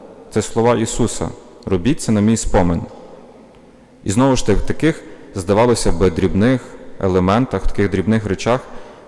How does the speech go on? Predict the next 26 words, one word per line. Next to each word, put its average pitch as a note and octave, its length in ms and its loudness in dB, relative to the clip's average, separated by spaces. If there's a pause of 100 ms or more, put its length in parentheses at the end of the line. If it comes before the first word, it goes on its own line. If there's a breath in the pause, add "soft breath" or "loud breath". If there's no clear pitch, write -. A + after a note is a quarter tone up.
людина A2+ 260 4
вже G2+ 280 2
робить F2 300 2
вибір. E2+ 360 2 (2500)
І G2+ 100 2
не G#2+ 120 6
розуміється B2 540 2
тоді, A#2+ 340 2
чому. A#2+ 380 2
Чи - 140 -2
це B2+ 180 0
стадний A#2 400 0
інстинкт G#2+ 380 0
веде G#2+ 220 2
людей G2+ 260 2
до F#2+ 100 -4
церкви, G2 400 -2
бо… E2+ 300 -2 (500)
Всі - 220 -2
йдуть, G2 240 0
та F2+ 80 0
я F#2+ 120 4
піду, G2 320 0 (100)
потім - 220 2
сусіди F#2 260 -4
скажуть: F#2 360 -2